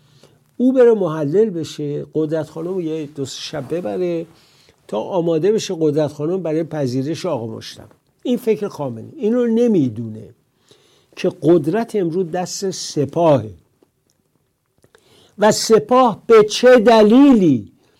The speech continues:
بیاد برای خودش آقا بالا سر درست کنه؟ آ-، اولاً آیا روحانیت اعتباری داره نزد مردم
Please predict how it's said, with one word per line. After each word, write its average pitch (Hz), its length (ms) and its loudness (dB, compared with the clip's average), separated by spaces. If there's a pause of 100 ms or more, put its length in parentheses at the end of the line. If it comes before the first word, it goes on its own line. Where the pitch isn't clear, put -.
(300)
بیاد 180 280 4
برای 170 200 2
خودش 170 360 -2 (100)
آقا 156 220 0
بالا 139 240 0
سر 143 240 -8
درست 123 420 -12
کنه؟ 110 260 -20 (800)
آ-، 175 60 2
اولاً 202 600 2 (140)
آیا 196 280 4
روحانیت 160 800 0 (460)
اعتباری 214 840 4
داره 165 280 2
نزد 156 320 -4
مردم 143 640 -4